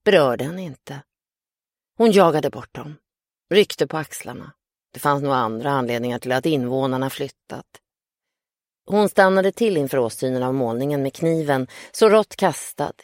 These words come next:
in i den sköra duken. Hon ville ta bort den, men nådde inte.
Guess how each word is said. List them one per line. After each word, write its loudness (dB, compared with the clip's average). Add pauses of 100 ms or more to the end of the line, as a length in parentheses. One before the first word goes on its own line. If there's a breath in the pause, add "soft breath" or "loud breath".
in 0
i 2
den -4
sköra -6
duken. -14 (880)
Hon 0
ville 4
ta -14
bort -14 (160)
den, -16 (260 loud breath)
men 2
nådde 0
inte. -14